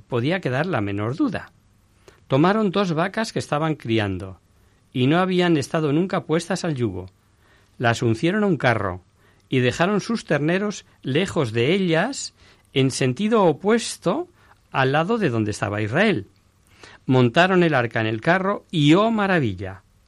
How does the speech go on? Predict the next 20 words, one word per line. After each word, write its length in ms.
los 280
maribal-, 560
los 400
animales 720
caminaron 760
contra 380
el 80
empuje 840
de 180
su 160
instinto 600
natural, 640
o 140
sea, 340
camino 520
de 140
Israel, 560
que 240
era 200
opuesto 720